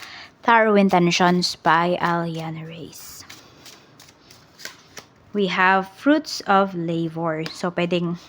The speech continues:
nafa-frustrate yung iba sa inyo. Kasi, yan, trabaho kayo ng trabaho, pero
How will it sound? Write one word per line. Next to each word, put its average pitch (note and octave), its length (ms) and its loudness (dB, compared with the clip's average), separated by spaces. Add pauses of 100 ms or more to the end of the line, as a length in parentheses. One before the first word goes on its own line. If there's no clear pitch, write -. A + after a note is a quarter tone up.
nafa-frustrate F#3+ 800 -8
yung E3 160 -8
iba D#3+ 160 -8
sa - 160 -12
inyo. E3 400 -6 (480)
Kasi, F#3 480 2 (160)
yan, F3 160 -2
trabaho F3+ 400 0
kayo F#3+ 160 0
ng F3+ 160 -2
trabaho, A3 560 0
pero F3 240 -4